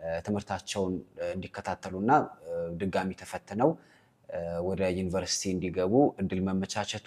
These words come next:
ይታወሳል። በዚህም፣ እ፣ በሁለት ሺ አስራ አምስት የአስራ ሁለተኛ ክፍል ፈተና ከተፈተኑ ስምንት መቶ አርባ አምስት ሺህ አንድ መቶ ሰማንያ ስምንት፣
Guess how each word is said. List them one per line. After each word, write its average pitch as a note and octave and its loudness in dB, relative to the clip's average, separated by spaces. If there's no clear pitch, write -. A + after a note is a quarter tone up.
ይታወሳል። G#2 4
በዚህም፣ F#2+ 4
እ፣ E2+ -2
በሁለት G2+ 2
ሺ - 0
አስራ F#2+ 0
አምስት A2 2
የአስራ G2 2
ሁለተኛ G2 -2
ክፍል - -2
ፈተና G2+ -4
ከተፈተኑ A2+ 2
ስምንት G#2 2
መቶ G2+ 0
አርባ F#2+ 2
አምስት F#2+ 0
ሺህ - 6
አንድ G2+ 0
መቶ G2 2
ሰማንያ F#2+ -2
ስምንት፣ B2 2